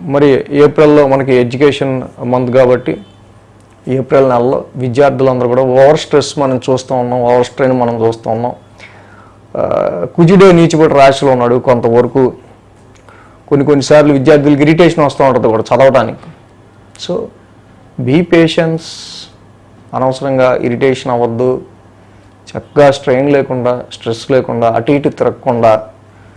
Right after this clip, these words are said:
మీ బుక్స్ మీ దగ్గరే పెట్టుకొని చక్కగా ఎగ్జామ్స్కి ప్రిపేర్ అయితే చాలా బాగుంటుంది. ఫైనాన్షియల్గా, ఆర్థికపరమైన విషయాల్లో మనం చూసినట్టు ఖర్చులు ఎక్కువ డామినేట్ చేసేస్తున్నాయి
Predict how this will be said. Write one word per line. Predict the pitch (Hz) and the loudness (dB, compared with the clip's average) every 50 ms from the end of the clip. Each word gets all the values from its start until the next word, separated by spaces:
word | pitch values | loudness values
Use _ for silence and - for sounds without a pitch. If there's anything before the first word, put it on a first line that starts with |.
| - - - - - - - - - - - - - - - - - - | -20 -20 -20 -20 -20 -20 -20 -20 -20 -20 -20 -20 -20 -20 -20 -20 -14 -8
మీ | 143 131 143 151 | -2 2 4 4
బుక్స్ | 147 147 143 - - - | 4 4 0 -2 -2 -4
మీ | 139 131 135 131 | -2 0 2 2
దగ్గరే | 139 123 123 135 139 | 2 2 2 2 2
పెట్టుకొని | 131 127 127 131 - - 131 123 120 120 120 - - - - - - - - - - - - - - - - - - - - - - - - - - | 2 0 -2 -4 -6 -8 -6 -6 -6 -6 -8 -10 -16 -20 -20 -20 -20 -20 -20 -20 -20 -20 -20 -20 -20 -20 -20 -20 -20 -20 -20 -20 -20 -20 -20 -12 -10
చక్కగా | 135 - - 139 131 131 123 113 - - - - - - - - - - | -10 -6 -2 0 2 2 2 0 -4 -10 -20 -20 -20 -20 -20 -18 -10 -8
ఎగ్జామ్స్కి | 123 123 113 131 139 135 131 - - | -6 -4 0 0 0 0 -2 -4 -6
ప్రిపేర్ | 127 135 131 113 - 135 123 - | -4 -2 -2 0 2 2 2 2
అయితే | - 117 - - 143 139 - - - - - - - | 2 0 0 0 -2 -2 -2 -8 -14 -20 -14 -6 -4
చాలా | 117 117 123 123 | -2 0 0 0
బాగుంటుంది. | 123 113 113 113 113 110 - 127 131 135 - - _ _ - - - - - - _ _ - - | -2 -2 -4 -6 -6 -8 -10 -10 -10 -10 -12 -14 _ _ -20 -20 -20 -20 -20 -20 _ _ -8 -2
ఫైనాన్షియల్గా, | - 139 147 165 170 170 160 - 165 151 143 139 135 139 143 143 - - - - | 0 2 4 4 4 4 2 4 4 2 4 4 2 2 2 2 -2 -4 -2 0
ఆర్థికపరమైన | 117 127 139 135 147 143 139 147 151 143 139 139 135 131 | 2 2 2 2 0 -2 0 0 0 2 2 0 0 0
విషయాల్లో | 123 120 - - 139 139 135 | -2 -4 -2 0 2 2 2
మనం | 135 127 123 123 120 - | 2 0 -2 -2 -2 -2
చూసినట్టు | 127 120 - 147 147 143 - - | -4 -4 -4 -6 -8 -4 0 0
ఖర్చులు | 151 143 - - 240 214 | 0 0 2 2 2 2
ఎక్కువ | 175 - - 190 175 | 2 2 2 2 4
డామినేట్ | 151 143 139 143 156 160 151 131 - 139 | 4 4 4 2 2 0 0 0 0 -2
చేసేస్తున్నాయి | 127 113 127 110 104 - - - 107 113 | 0 0 0 -2 -2 -4 -10 -14 -14 -16